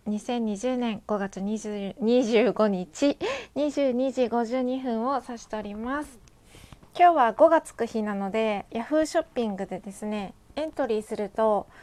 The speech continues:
なんか五倍になるんですよ。ポイントか何かが。で、それを知ってて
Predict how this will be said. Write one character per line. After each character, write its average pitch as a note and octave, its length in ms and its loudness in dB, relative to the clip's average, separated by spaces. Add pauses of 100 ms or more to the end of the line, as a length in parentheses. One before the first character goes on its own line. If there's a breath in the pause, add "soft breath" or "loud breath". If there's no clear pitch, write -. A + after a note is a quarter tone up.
(280 loud breath)
な G#3 60 -12
ん - 40 -20
か F#3 140 -16
五 A3+ 80 8
倍 D4+ 200 6
に F4 120 -6
な F4 100 4
る E4+ 100 2
ん C4+ 60 -2
で G#3+ 80 -2
す - 140 -6
よ。 F#3 300 0
ポ B3 100 -4
イ A3+ 100 2
ン A3 80 0
ト A3 140 -6
か G#3 200 -2
何 G#3 220 -4
か F#3+ 180 -2
が。 F#3 220 0 (640 loud breath)
で、 B3 100 0
そ D4 160 2
れ E4 120 4
を F4 80 2
知 - 160 -10
っ - 20 -16
て - 240 0
て C4 400 -2